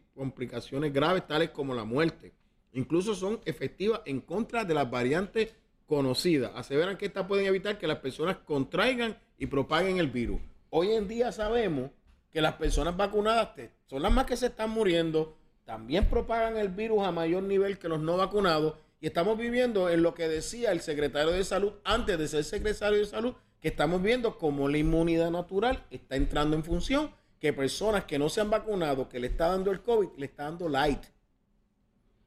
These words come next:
Porque el, el, el, el cuerpo desarrolla una defensa. Tam-, o sea que científicamente hablando, tampoco se sostiene. Entonces, tú te preguntas,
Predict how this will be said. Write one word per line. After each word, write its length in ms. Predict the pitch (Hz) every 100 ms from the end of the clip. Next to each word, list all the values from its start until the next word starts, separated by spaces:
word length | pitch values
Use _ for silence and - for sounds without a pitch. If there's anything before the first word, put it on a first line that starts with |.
| _ _
Porque 640 | 175 226 - 175 170 147
el, 240 | 143 127 _
el, 360 | 139 139 135 -
el, 280 | 135 139 -
el 320 | 139 139 131
cuerpo 420 | - 165 233 220
desarrolla 500 | 170 156 147 135 180
una 140 | 196 175
defensa. 600 | 175 170 120 107 - 90 - - -
Tam-, 320 | 147 131 - -
o 80 |
sea 220 | 139 165 -
que 160 | 135
científicamente 1000 | - 131 127 196 262 254 233 220 233 -
hablando, 580 | 220 226 226 196 147 - - _
tampoco 460 | 151 139 - 151 196
se 140 | -
sostiene. 640 | 220 - - 160 165 139 104 _ _ _ _
Entonces, 340 | 135 190 233 - _ _
tú 100 | 208
te 140 | 214 254
preguntas, 720 | 240 190 151 135 120 -